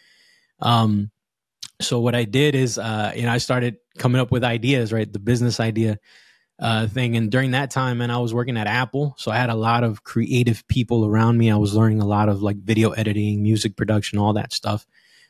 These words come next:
Uh, so, um, I was using all those talents and leveraging those tools to try to build this YouTube channel and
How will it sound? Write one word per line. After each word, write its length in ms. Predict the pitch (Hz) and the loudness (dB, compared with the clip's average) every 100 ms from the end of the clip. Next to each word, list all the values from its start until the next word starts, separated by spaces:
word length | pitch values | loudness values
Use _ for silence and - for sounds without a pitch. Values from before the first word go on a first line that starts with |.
| _ | _
Uh, 300 | 117 113 104 | -2 0 2
so, 560 | 113 - 117 113 110 110 | 0 0 2 2 2 0
um, 180 | 110 107 | -2 0
I 80 | 117 | 2
was 200 | 120 107 | 2 4
using 300 | 147 131 127 | 2 2 0
all 180 | 120 123 | -2 -2
those 240 | 117 107 | -4 -6
talents 440 | - 135 135 117 | -4 -2 -2 -4
and 100 | 107 | -6
leveraging 400 | 110 123 120 113 | -4 -4 -4 -4
those 220 | 104 107 - | -4 -6 -6
tools 340 | 113 104 104 | -4 -2 -4
to 80 | - | -8
try 200 | - 113 | -4 -2
to 80 | 107 | -2
build 360 | - 113 110 | -6 -6 -4
this 200 | 101 104 | -4 -6
YouTube 380 | - 110 104 104 | -4 -6 -4 -6
channel 400 | - 107 101 101 | -2 -2 0 -2
and 180 | 98 104 | -6 -10